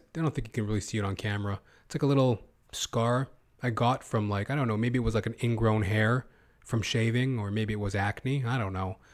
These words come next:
Little scar that I somehow, somehow scarred my skin, you know? Well, I just purchased some, uh, silicone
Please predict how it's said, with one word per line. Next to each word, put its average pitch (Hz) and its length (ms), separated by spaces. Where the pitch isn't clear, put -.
Little 151 120
scar 117 440
that 110 140
I 101 180
somehow, 113 500
somehow 160 520
scarred 131 460
my 110 120
skin, 107 500
you 107 100
know? 135 280
Well, 135 460
I 123 100
just 143 340
purchased 156 560
some, 120 420
uh, 107 480
silicone 165 1040